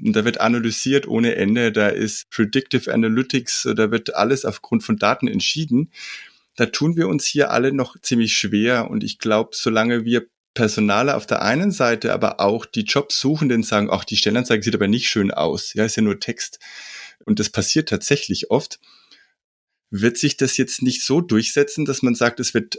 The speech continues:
alle anderen Stellenbörsen kaputt machen? Ich glaube, es gibt eine, eine, eine fruchtbare Koexistenz zwischen den klassischen Stellenbörsen,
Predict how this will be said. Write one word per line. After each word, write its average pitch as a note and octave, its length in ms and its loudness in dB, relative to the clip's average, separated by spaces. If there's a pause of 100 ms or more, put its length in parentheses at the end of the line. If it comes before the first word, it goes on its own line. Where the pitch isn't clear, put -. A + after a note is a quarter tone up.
alle A#2 320 2
anderen A2+ 260 2
Stellenbörsen G#2+ 500 0
kaputt - 360 -4
machen? F#2+ 340 0 (300)
Ich - 200 -12
glaube, C#3 300 0
es - 80 -6
gibt - 220 -6
eine, A2+ 260 2
eine, G#2+ 220 0
eine G2 240 -2
fruchtbare G#2+ 580 0
Koexistenz C#3+ 920 0
zwischen A#2 260 0
den A2 80 2
klassischen G#2+ 720 0 (180)
Stellenbörsen, C#3 1300 0